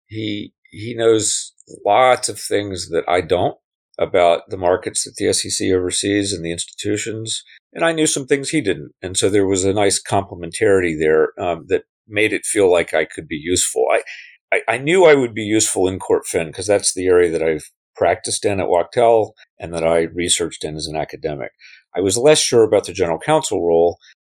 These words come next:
The longer I was in it, I would say my takeaway is, like, on some level, no one actually is competent to be a general counsel because there's just too much law. <laughs>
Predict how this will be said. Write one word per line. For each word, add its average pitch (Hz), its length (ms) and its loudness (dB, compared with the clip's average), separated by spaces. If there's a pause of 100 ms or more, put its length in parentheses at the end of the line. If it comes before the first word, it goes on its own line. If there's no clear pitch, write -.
The 95 120 -2
longer 117 340 4
I 101 60 6
was 92 140 0
in 107 160 2
it, 120 180 2 (260)
I 85 80 0
would 85 180 -6
say 90 200 2
my 85 160 -2
takeaway 90 540 0
is, 85 180 -2 (300)
like, - 120 -12 (220)
on 95 120 -6
some 113 200 -2
level, 87 380 0
no 101 300 0
one 87 240 2
actually 80 400 -6
is 78 120 -8
competent 73 500 -6
to - 80 -16
be 71 120 -8
a 73 40 -10
general 71 240 -8
counsel 71 500 -8
because 78 320 -6
there's 80 220 -10
just - 340 -2
too 117 180 -4
much 87 280 -2
law. 80 360 0
<laughs> - 60 -20